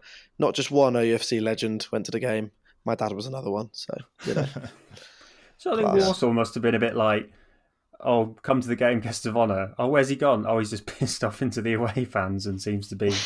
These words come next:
Speaker 1: <laughs>
Speaker 2: more aligned to them." I was
Speaker 1: I
Speaker 2: just
Speaker 1: did.
Speaker 2: like, it just seems quite cheeky. I mean, I'm all f-, all for it, and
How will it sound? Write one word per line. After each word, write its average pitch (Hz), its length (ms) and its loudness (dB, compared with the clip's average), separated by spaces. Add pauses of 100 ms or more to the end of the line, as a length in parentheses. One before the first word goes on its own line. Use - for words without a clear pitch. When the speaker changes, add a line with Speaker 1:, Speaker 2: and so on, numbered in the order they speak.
(140)
Speaker 1:
<laughs> 185 220 4
Speaker 2:
more 143 180 6
aligned 135 360 6
to 139 120 2
them." 131 260 2 (400)
I 151 120 6
was 156 100 6
Speaker 1:
I - 40 2
Speaker 2:
just 156 100 2
Speaker 1:
did. 151 100 6
Speaker 2:
like, 139 180 2 (240)
it - 80 -20
just 156 160 -2
seems 151 220 2
quite 131 420 2
cheeky. 131 460 -4
I 101 60 -2
mean, 110 160 0
I'm 120 140 4
all 110 140 2
f-, - 220 -20
all 110 100 -10
for 107 300 0
it, - 80 -6
and 98 240 -4